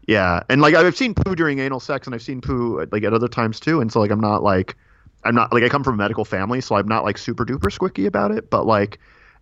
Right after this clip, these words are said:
it, like I said, I, I don't know that I've seen it from, like, a partner, like, I'm, like, that,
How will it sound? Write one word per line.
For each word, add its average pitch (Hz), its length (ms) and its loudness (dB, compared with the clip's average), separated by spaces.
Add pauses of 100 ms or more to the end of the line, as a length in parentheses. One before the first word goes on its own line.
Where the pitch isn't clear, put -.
(260)
it, - 100 -6 (240)
like 123 140 2
I 113 40 4
said, 107 140 0
I, 104 200 2
I - 20 2
don't 113 120 0
know 113 120 2
that 104 100 -2
I've 98 100 -4
seen 104 160 -6
it - 80 -6
from, 104 120 -8
like, 92 120 -4
a 98 40 -12
partner, 95 300 0
like, 87 160 -4
I'm, 90 180 -6
like, 98 160 -8 (240)
that, - 160 -6